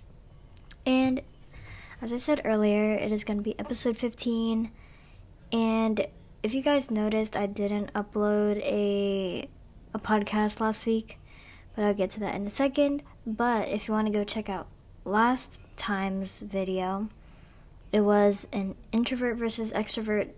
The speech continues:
video type thing. Video. No, this is a podcast. I am not a YouTube channel. <laughs>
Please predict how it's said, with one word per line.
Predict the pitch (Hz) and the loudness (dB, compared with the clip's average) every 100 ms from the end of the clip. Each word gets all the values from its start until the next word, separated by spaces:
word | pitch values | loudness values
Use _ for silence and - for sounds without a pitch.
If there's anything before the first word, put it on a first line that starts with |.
| - | -14
video | 226 208 208 202 | -4 0 2 2
type | - 196 | 2 -4
thing. | - 208 196 196 202 - - - - - - | -4 -4 -4 -4 -6 -10 -20 -20 -20 -16 -2
Video. | 202 196 170 170 190 - - - - - - - - | 0 2 -2 -6 -10 -18 -20 -20 -20 -20 -20 -20 -6
No, | 208 202 175 | 0 0 0
this | 190 | -4
is | 190 | -4
a | |
podcast. | 185 - 190 - 208 - | -6 -6 -6 -6 -8 0
I | 202 | 2
am | 214 202 | 4 4
not | 214 | 4
a | 208 | 6
YouTube | 220 214 196 | 4 4 0
channel. | - 190 196 214 | -2 0 2 0
<laughs> | - | -2